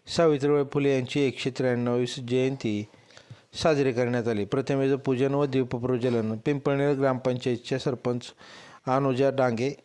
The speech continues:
सुनीता डांगे, मालन पेटकर, संस्थेच्या संस्थापक अध्यक्षा सुनीता पेटकर,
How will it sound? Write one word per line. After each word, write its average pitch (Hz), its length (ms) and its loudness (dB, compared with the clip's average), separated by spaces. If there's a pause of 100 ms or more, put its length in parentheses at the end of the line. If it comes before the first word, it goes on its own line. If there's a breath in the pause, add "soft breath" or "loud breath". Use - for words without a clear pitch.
सुनीता 131 420 0
डांगे, 123 340 0
मालन 120 340 0
पेटकर, 127 440 -4
संस्थेच्या 127 520 -2
संस्थापक 123 580 -2
अध्यक्षा 120 480 -2
सुनीता 123 400 -2
पेटकर, 127 420 -4